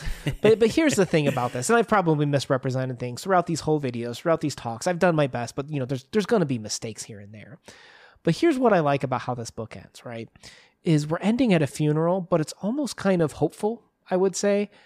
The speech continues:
Speaker 2: I would say there's so much suffering and pain throughout this whole book, but I do honestly feel I, I, I actually had kind of more of a positive, somber look as, at a positive outlook,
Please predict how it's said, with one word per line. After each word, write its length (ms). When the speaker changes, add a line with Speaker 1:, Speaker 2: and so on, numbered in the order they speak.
Speaker 2:
I 100
would 120
say 120
there's 160
so 180
much 200
suffering 720
and 140
pain 320
throughout 240
this 140
whole 220
book, 360
but 100
I 100
do 260
honestly 460
feel 540
I, 100
I, 460
I 140
actually 300
had 100
kind 200
of 60
more 220
of 100
a 40
positive, 720
somber 580
look 340
as, 180
at 240
a 60
positive 600
outlook, 520